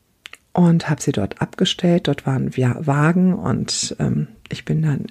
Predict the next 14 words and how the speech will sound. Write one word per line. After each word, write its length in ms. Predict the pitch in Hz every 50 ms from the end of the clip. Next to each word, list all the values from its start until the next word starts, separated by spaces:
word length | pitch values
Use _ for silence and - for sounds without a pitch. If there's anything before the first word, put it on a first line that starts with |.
| -
mit 280 | - 151 151 151 151 -
dem 220 | 160 151 151 147
Wagen 480 | - 143 143 147 147 151 - 156 151 139 - _ _ - _ _ _ - - - - - -
durch 240 | - 190 180 - -
die 140 | - -
Kasse, 500 | - - - 151 160 - - - 185 196 202 - _ _ _ _ _ _ _ _ _ _ _ _ _ _ _ _ _ - - -
hab 200 | - 185 - -
das 240 | - 175 156 - -
Teil 380 | - - - 147 151 165 165
auch 100 | 165 165
in 160 | - - 139 151
mein 240 | 151 156 160 -
Auto 380 | - 165 165 180 196 - - 170
bekommen 580 | 160 160 151 - - 160 147 151 156 180 196